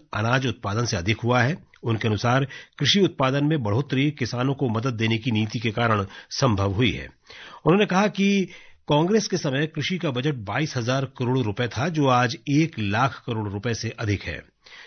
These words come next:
श्री रेड्डी ने कहा कि सभी फसलों पर एमएसपी में अच्छी खासी बढ़ोतरी की गई है।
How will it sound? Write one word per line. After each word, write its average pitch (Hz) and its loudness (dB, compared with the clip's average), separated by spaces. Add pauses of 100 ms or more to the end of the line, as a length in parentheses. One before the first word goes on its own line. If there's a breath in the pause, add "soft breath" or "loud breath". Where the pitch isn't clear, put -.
(260 loud breath)
श्री 131 4
रेड्डी 131 4
ने 151 4
कहा 139 2
कि 135 0
सभी 127 0
फसलों 120 -2
पर 131 0
एमएसपी 110 -2
में 131 0
अच्छी - -4
खासी 135 0
बढ़ोतरी 98 0
की 104 -2
गई 107 0
है। 69 -6